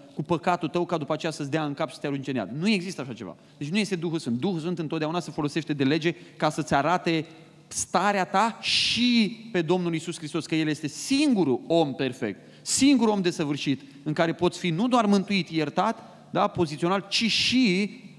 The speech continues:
uh, un om care poți să trăiești după voia lui Dumnezeu.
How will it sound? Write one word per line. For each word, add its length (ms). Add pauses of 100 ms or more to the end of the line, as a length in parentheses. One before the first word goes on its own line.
(180)
uh, 160 (100)
un 120
om 160 (200)
care 220
poți 180
să 80
trăiești 760 (380)
după 300
voia 220
lui 120
Dumnezeu. 480